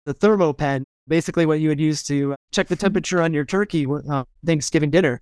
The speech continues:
After the animal was sacrificed, we would take their temperature in different parts of the body, and you could see that their whole body core was actually warm. And then we're like, "Oh my gosh, this is crazy."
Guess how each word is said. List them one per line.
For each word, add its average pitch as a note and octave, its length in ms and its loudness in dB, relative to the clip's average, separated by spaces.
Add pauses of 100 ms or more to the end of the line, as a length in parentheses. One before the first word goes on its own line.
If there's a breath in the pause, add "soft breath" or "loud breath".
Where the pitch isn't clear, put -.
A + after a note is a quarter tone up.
After E3 400 0
the D#3 100 0
animal E3 320 0
was D3+ 140 -2
sacrificed, G3 460 0
we D#3 60 -6
would D3+ 140 0
take E3 180 -2
their E3 120 0
temperature F#3+ 420 0
in D3 100 -2
different D3+ 280 -4
parts D#3+ 260 -2
of C#3 60 -8
the C#3 60 0
body, D3 520 2 (340)
and E3 140 0
you D3+ 80 0
could D3+ 180 0
see A#3 400 0 (100)
that D#3 240 2
their D3 180 2
whole F#3 240 0
body D#3 340 0
core G#3+ 300 0
was C3 180 0
actually C3+ 360 0
warm. D3+ 460 -4 (600)
And F3+ 80 0
then A3+ 80 0
we're G#3+ 100 2
like, F3 300 2
"Oh G3 180 2
my C#3 200 0
gosh, D#3 320 0
this F#3 160 -4
is D#3 140 -8
crazy." F3+ 760 0